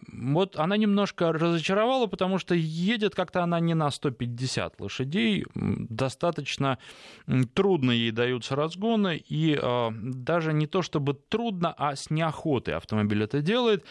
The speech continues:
показывая, демонстрируя, что он для такой более размеренной и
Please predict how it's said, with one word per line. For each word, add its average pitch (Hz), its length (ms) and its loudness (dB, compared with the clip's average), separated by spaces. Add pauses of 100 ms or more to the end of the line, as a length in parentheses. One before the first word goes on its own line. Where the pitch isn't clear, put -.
(160)
показывая, 170 640 2
демонстрируя, 120 800 2
что - 220 -4
он 156 180 0
для 139 220 -2
такой 139 300 0
более 117 300 2
размеренной 127 720 2
и 135 280 -2